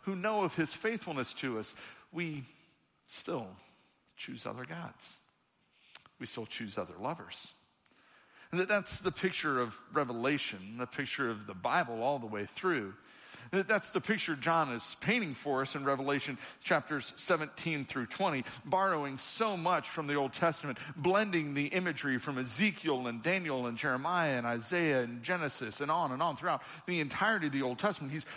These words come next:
wrapping all these images into one. And he brings us to this.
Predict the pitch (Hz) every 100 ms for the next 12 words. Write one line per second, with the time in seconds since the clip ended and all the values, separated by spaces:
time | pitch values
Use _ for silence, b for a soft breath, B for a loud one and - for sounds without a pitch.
0 | B 175 220 202 170 202 240 202 151 -
1 | 226 208 151 143 123 196 165 - 131 117
2 | 139 190 165 123 110 B B B B B
3 | B B B B B B _ _ _ _
4 | _ _ 131 123 156 127 120 - 110 92
5 | - -